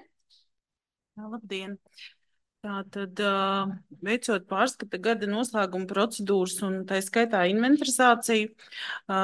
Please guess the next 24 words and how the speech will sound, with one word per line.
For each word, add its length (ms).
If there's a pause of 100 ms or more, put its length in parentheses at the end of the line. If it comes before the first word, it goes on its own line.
(100)
Finanšu 500
pārvalde 480
ir 80
sagatavojusi 640
lēmumu 320
projektu 480
par, 300
ā, 240 (720)
ā, 260 (160)
neatgūstamo 1040
parādu 460
norakstīšanu. 800 (680)
Šajā 340
lēmuma 400
projektā 480
ir 100
iekļauti 480
parādi, 540 (180)
kur 320
ir 220
iestājies 720
saistību 640
tiesību 500
noilgums. 760